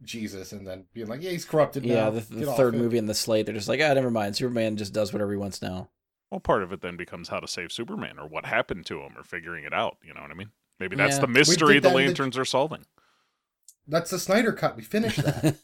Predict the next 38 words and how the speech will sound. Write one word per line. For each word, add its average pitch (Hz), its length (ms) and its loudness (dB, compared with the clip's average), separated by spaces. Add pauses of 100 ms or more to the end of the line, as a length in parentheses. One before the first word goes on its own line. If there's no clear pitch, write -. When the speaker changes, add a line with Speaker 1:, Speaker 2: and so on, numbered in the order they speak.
Speaker 2:
<laughs> - 120 -14
Speaker 3:
Yeah. 156 440 -10 (400)
Yeah, - 260 -18
true. - 260 -18 (580)
Speaker 1:
His 147 240 0
mom's 190 300 4
Martha, 180 540 4
Batman's 165 500 0
Martha, 165 500 -2
we're 135 80 -4
done. 214 400 2 (240)
Speaker 2:
<laughs> - 300 -16
Speaker 3:
That 131 160 -2
wasn't 180 280 0
even 175 220 0
the 156 60 0
Snyder 160 380 2
Cut. 101 260 0
That 117 180 0
was 147 160 -2
in 160 120 -2
the 147 100 -4 (500)
Batman 147 380 -6
v 139 120 -6
Superman 113 600 -2
movie. 82 320 -6
That 110 180 -12 (840)
Speaker 1:
Yeah, 170 260 4
but 139 100 2
I 151 80 6
remembered 143 460 0
it - 100 -6
during 156 200 0
the 143 60 0
Snyder 135 300 -2
Cut. 135 100 0
Speaker 3:
Okay, 139 500 4
okay. 127 280 -12